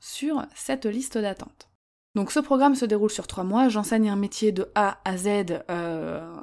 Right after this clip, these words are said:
avec, euh, donc une formation, euh, autonome, hein, avec des vidéos préenregistrées, mais il y a aussi des lives chaque semaine, des coachings de groupe et des interventions d'autres professionnels pour compléter, euh, les cours du campus.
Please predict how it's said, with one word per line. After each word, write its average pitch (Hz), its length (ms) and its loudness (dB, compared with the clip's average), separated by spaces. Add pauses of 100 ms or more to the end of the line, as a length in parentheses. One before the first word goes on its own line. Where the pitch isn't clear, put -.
(160)
avec, 180 400 -4
euh, 170 300 -4
donc 175 280 -12
une 190 200 -4
formation, 180 720 -6
euh, 156 100 -8 (160)
autonome, 202 480 6
hein, 240 80 4
avec 175 200 -2
des 170 120 -8
vidéos 175 240 -4
préenregistrées, 175 800 -4 (340)
mais 220 160 8
il 226 60 6
y 233 60 6
a 226 40 6
aussi 226 220 2
des 196 120 0
lives 202 380 0
chaque - 260 -4
semaine, 226 540 4
des 185 140 -6
coachings 196 340 -6
de 190 80 -4
groupe 208 320 -2
et 240 120 2
des 202 200 -4
interventions 190 640 -4 (380)
d'autres 220 260 0
professionnels 196 640 -4
pour - 220 -18
compléter, 196 720 -6
euh, 165 300 -6
les 160 100 -8
cours 185 300 -10
du 160 80 -12
campus. - 480 -6